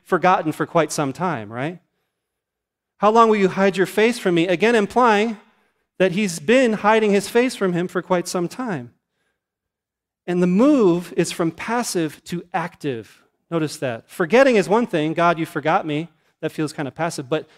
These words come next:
to hide, to actively hide your face from me, that's even worse. That's like you're trying to hide from me, trying to get away from me. It's one thing to feel forgotten by God,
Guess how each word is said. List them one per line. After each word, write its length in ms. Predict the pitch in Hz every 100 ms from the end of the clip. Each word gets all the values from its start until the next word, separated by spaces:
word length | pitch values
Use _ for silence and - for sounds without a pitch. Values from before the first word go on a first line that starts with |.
| _
to 160 | - 170
hide, 600 | - - 160 180 247 262 _ _
to 160 | - 175 202
actively 460 | 185 - 190 180
hide 340 | 160 165 214 220
your 100 | 220
face 280 | 202 214
from 160 | 214 233
me, 340 | 247 262 254 _ _ _ _ _ _ _ _ _ _ _ _
that's 200 | 165 -
even 200 | 175 147
worse. 180 | 143 175
That's 160 | 196 202
like 140 | 190
you're 80 | 175
trying 480 | - 180 208 240 175
to 100 | 143
hide 240 | 139 131
from 140 | 135
me, 80 | 127
trying 320 | - 220 262
to 40 | 214
get 120 | 175
away 200 | 151 147
from 200 | - 135
me. 260 | 123 110 - _ _ _ _ _ _ _ _ _ _ _ _ _ _ _ _ _ _ _ _ _ _ _ _ _ _ _ _ -
It's 120 | -
one 180 | 208 254
thing 160 | 254
to 60 | 185
feel 220 | - 165
forgotten 480 | - 139 147 156 131
by 160 | 120
God, 340 | 123 120 107